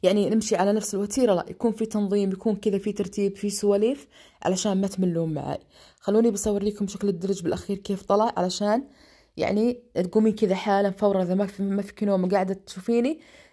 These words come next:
تسوين وحدة من المنظ-، من التنظيفات اللي أنا سويتها معاكم. يا بنات ما في وحدة فينا أحسن من وحدة، كنا هنا خوات، نفيد ونستفيد ونعلم ونتعلم، وحنا كمان، أنا كمان أتعلم منكم، أنتم تتعلمون مني، وهكذا.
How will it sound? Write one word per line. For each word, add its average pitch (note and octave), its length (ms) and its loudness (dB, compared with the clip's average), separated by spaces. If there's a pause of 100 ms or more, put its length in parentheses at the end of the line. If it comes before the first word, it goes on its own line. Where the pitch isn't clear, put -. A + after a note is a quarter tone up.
(100)
تسوين G#3 320 2
وحدة G3 260 0
من G3 60 0
المنظ-، F#3+ 360 -2
من G3 120 0
التنظيفات G3 480 0
اللي G3+ 120 -2
أنا F#3+ 100 0
سويتها F#3+ 420 -2
معاكم. G#3 480 2 (460)
يا F#3+ 80 4
بنات G#3+ 300 4
ما A3+ 100 4
في A3+ 140 -2
وحدة A3 280 0
فينا A3 280 0
أحسن - 360 -2
من F#3+ 100 4
وحدة، F3 360 -2 (520)
كنا G#3 200 2
هنا G3 180 0
خوات، G3+ 680 2
نفيد G3 480 -2
ونستفيد F#3 640 -2
ونعلم F#3+ 420 2
ونتعلم، A3+ 580 0 (440)
وحنا A#3 200 2
كمان، G3+ 300 2
أنا G#3 160 0
كمان G3+ 260 0
أتعلم F#3 400 0
منكم، F#3+ 280 -4
أنتم G3 160 -6
تتعلمون F#3+ 540 -2
مني، F#3 280 0
وهكذا. F3 680 -2